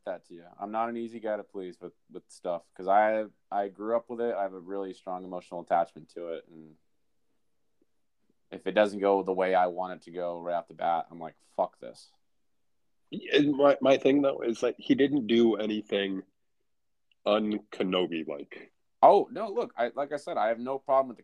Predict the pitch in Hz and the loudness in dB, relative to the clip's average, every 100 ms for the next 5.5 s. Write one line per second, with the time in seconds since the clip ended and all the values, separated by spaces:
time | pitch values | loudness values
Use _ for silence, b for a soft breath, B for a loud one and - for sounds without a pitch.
0 | - 107 113 95 58 57 _ _ _ _ | -4 -2 -2 -6 -20 -20 _ _ _ _
1 | _ _ _ _ _ _ _ _ - 101 | _ _ _ _ _ _ _ _ -4 -2
2 | 101 104 104 110 127 139 139 131 120 - | -2 -8 -12 -8 -8 -8 -8 -6 -8 -10
3 | _ 110 110 104 98 98 98 95 - 104 | _ -10 -8 -8 -8 -6 -6 -8 -6 -6
4 | 110 104 98 - 92 87 - 87 82 80 | -4 -4 -4 0 0 0 -6 -8 -8 -8
5 | 92 87 85 78 - | -8 -8 -8 -12 -18